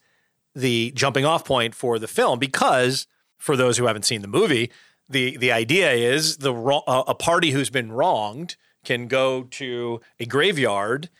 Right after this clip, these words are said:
and prostrate themselves basically on the grave,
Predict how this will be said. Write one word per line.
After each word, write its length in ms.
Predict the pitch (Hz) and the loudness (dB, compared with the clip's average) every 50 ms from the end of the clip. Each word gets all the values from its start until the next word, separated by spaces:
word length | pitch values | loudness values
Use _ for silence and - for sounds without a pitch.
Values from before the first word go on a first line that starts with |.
| _ _ _ _ - | _ _ _ _ -2
and 560 | 123 117 117 117 117 117 117 120 117 117 - _ _ _ _ _ _ _ | 0 2 2 2 0 0 -2 -4 -6 -8 -10 _ _ _ _ _ _ _
prostrate 600 | - - 160 156 - - - 160 139 131 135 - | 0 2 4 4 4 4 2 2 2 2 2 0
themselves 560 | 135 135 120 113 - - 131 120 117 117 120 - | 0 0 2 2 2 4 4 4 2 2 0 0
basically 760 | - 127 120 - - - - - 123 117 113 110 107 - _ _ _ _ _ - | 0 0 0 0 0 -2 -2 -2 -2 0 0 0 -2 -4 _ _ _ _ _ -4
on 480 | 127 123 117 117 117 117 113 113 120 - _ - | -2 0 0 0 0 0 -2 -4 -8 -12 _ -10
the 100 | 123 110 | -8 -4
grave, 640 | 113 135 208 240 156 123 117 127 139 143 - - | 0 2 2 2 2 2 2 0 0 -2 -6 -16